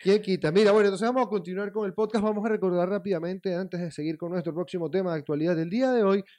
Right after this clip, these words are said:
nuestras redes sociales, arroba casi nos fichan en Twitter, Facebook y también en Instagram. Recuerden suscribirse, compartir y comentar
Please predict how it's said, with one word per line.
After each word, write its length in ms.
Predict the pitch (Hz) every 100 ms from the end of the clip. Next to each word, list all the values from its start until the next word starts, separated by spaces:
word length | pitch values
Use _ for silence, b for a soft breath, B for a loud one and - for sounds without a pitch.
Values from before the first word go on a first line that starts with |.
| -
nuestras 280 | 180 180 165
redes 220 | 202 185
sociales, 460 | 160 - 214 214
arroba 420 | 160 160 175 180 170
casi 200 | 202 214
nos 120 | 208
fichan 320 | 214 - 208
en 120 | 170
Twitter, 320 | 160 185 190 151
Facebook 360 | 185 175 180 160
y 80 |
también 300 | 139 135 147
en 80 | 151
Instagram. 440 | 202 226 220 208 190
Recuerden 460 | 160 - 160 170
suscribirse, 520 | 160 - 151 175 170
compartir 480 | 180 160 156 151 196
y 80 | 196
comentar 540 | 220 226 214 190 190